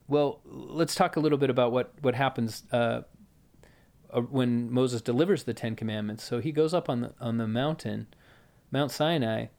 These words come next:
and he's up there for a, an extended period. Later on, he goes up there for forty days.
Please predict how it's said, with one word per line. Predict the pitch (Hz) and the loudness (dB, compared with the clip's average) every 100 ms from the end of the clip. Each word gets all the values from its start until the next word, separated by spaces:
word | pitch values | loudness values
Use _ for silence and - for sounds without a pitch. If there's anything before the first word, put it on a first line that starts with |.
| _ - - _ | _ -20 -20 _
and | 135 | 2
he's | 135 127 | 4 4
up | 180 196 | 2 2
there | 135 123 120 110 - _ _ - | 2 4 4 0 -4 _ _ -4
for | 147 135 131 - | 2 4 2 2
a, | 123 - | 0 0
an | 127 | -2
extended | 127 - - 170 170 117 | -2 -4 -2 0 2 0
period. | - 135 123 110 90 - _ _ - | 0 0 2 0 -6 -12 _ _ 0
Later | 160 170 | 2 4
on, | 170 160 | 4 4
he | 147 | 2
goes | 135 135 135 | 2 2 2
up | 127 | 0
there | 120 | 0
for | - | -2
forty | 117 - 131 123 | -6 0 2 2
days. | 117 117 110 104 - | 2 2 2 -2 -10